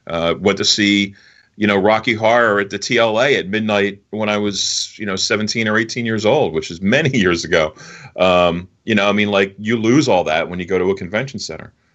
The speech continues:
Um, you know, five, six, seven o'clock, whatever time the show's over, the show's over. Um, where with us, I, I,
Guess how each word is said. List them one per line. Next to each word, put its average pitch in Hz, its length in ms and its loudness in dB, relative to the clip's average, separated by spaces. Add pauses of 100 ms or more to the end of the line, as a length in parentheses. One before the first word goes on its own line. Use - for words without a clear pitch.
(160)
Um, 80 520 -4
you 101 80 0
know, 90 160 4
five, 98 500 2
six, - 320 0
seven 101 260 2
o'clock, 110 360 0
whatever 98 220 0
time 98 240 -4
the 92 60 -8
show's 127 340 0
over, 90 260 0
the 90 80 -2
show's 135 400 0
over. 139 400 2 (460)
Um, 87 480 0
where 101 180 6
with 101 220 0
us, 131 260 2
I, 101 220 0 (200)
I, 104 280 0